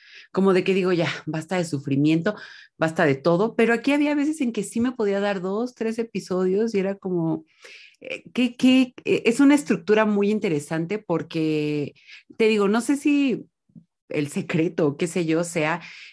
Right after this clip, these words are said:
que los personajes son muy amables y hay como moralejas muy, muy amables y como, no sé, esperanzadoras <laughs> quizás,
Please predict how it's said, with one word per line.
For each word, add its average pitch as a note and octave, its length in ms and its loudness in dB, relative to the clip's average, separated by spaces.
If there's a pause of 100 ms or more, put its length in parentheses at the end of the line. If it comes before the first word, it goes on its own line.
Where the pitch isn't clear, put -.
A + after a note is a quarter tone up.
(160)
que F#3+ 640 0
los E3+ 240 -2
personajes F3+ 840 -4
son F3+ 200 -2
muy G3+ 220 0
amables F#3+ 540 -2
y E3 120 -2
hay E3 180 -4
como F#3 200 -6
moralejas D#3 680 -4
muy, F3 520 -2
muy E3 220 0
amables D#3+ 520 -2
y D3+ 60 -18
como, C3+ 300 -2
no E3 160 0
sé, G#3 160 0
esperanzadoras E3 920 -2
<laughs> - 20 -20
quizás, D4 400 -2